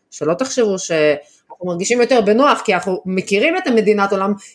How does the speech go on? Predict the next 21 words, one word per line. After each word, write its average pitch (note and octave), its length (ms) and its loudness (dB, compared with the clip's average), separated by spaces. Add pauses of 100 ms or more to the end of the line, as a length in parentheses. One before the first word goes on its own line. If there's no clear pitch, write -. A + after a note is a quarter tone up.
כביכול G#3 400 2
שלישית G#3+ 420 -2
שאנחנו F#3 480 -2
גרים, E3+ 300 -2
ויותר D#3+ 340 -4
קל D#4 240 2
לנו, A3 200 0
כי D3+ 120 -8
חיפה D#3 340 -2 (160)
וזה, B3+ 260 0
אז F#3 140 -2
אני E3 180 -6 (320)
נוסע." G3 380 0 (360)
מבחינת E3 600 -6
יעילות, F3+ 580 -4
בירוקרטיה, F#3+ 840 -2 (340)
מהירות A3 640 2
של - 120 2 (120)
דברים, F#4 600 -2
אתה G#3 160 -2
נתקעת C4+ 400 -2